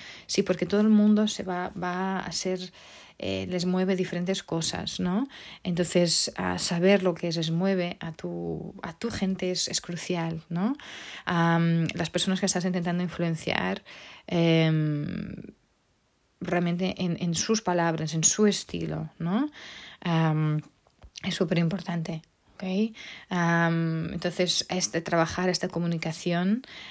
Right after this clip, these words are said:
eh, saber cómo influenciarlos es superimportante. Y esta pasión es lo que, es la única manera que vas, va a ser posible que puedas traer,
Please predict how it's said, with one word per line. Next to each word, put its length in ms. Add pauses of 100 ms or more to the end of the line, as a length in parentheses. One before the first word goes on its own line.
(140)
eh, 280
saber 320
cómo 120
influenciarlos 720
es 80
superimportante. 960
Y 300
esta 280
pasión 680 (400)
es 240
lo 200
que, 680
es 220
la 100
única 280
manera 320
que 80
vas, 400 (120)
va 80
a 40
ser 220
posible 520
que 80
puedas 320
traer, 480